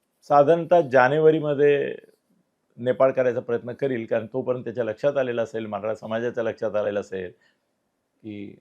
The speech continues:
आपल्याला काहीही मिळालेलं नाही, मिळणार नाही आणि अडथळा सरकार नाही करणार, न्यायालयाच्या माध्यमातून होईल असंही वाटावं.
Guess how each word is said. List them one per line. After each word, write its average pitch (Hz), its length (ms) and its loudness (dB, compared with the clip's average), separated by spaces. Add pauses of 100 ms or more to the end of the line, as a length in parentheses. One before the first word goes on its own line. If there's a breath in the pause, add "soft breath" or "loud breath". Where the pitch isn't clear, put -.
आपल्याला 98 360 -10
काहीही 95 540 -10
मिळालेलं 104 600 -8
नाही, 123 240 -6
मिळणार 120 420 -6
नाही 113 300 -6 (260 soft breath)
आणि 175 260 -8 (320)
अडथळा 160 560 2
सरकार 151 360 2
नाही 240 160 -2
करणार, 135 300 -2 (340)
न्यायालयाच्या 147 840 6
माध्यमातून 101 560 -8
होईल 82 240 -18 (300)
असंही 117 380 -6
वाटावं. - 400 -12